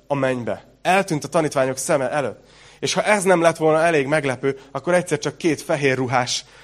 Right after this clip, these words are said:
angyal jelent meg. A, a gyerekeimnek ebben az animált tabletes bibliájában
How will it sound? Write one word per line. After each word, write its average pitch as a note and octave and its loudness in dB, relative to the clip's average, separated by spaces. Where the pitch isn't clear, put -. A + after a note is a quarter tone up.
angyal C#3+ 2
jelent B2+ 0
meg. B2 -6
A, C#3+ 0
a D3+ 2
gyerekeimnek C3+ 0
ebben C3+ -2
az C3 -2
animált C3 0
tabletes B2+ -2
bibliájában B2+ 0